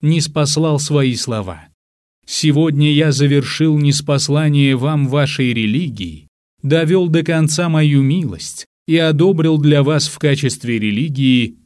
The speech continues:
ислам». Сура Трапеза, аят третий. Поэтому тот, кто желает наставления на истинный путь и ищет счастье, должен идти путем, который установил посланник Аллаха,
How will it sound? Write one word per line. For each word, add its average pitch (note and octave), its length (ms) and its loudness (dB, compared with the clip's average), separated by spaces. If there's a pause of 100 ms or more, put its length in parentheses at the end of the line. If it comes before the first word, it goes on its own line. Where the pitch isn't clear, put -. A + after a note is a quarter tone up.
ислам». G2 580 -6 (600)
Сура G2+ 420 -4
Трапеза, D3 760 -2 (140)
аят C3+ 460 0
третий. E2 580 -14 (540)
Поэтому D#3+ 600 0
тот, D#3+ 240 -2
кто D#3 220 0
желает D3+ 460 2
наставления D3 800 2
на C3+ 160 4
истинный C3 640 0
путь D3+ 420 -6 (180)
и D3 260 0
ищет B2+ 360 -4
счастье, C#3+ 720 -8 (460)
должен F3+ 500 0
идти E3 240 -2
путем, E3 560 -2
который E3 400 -2
установил D#3 640 0
посланник D3+ 640 0
Аллаха, D3 800 -2